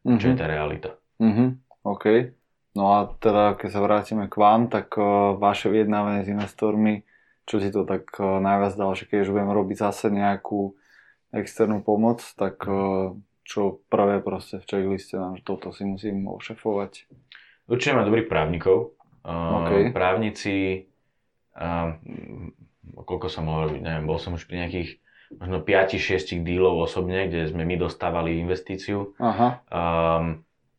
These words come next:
Speaker 1: a, a proste ten právnik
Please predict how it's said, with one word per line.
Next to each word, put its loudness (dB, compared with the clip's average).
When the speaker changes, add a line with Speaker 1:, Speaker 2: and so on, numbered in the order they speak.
Speaker 1:
a, 2
a -6
proste 0
ten -2
právnik 2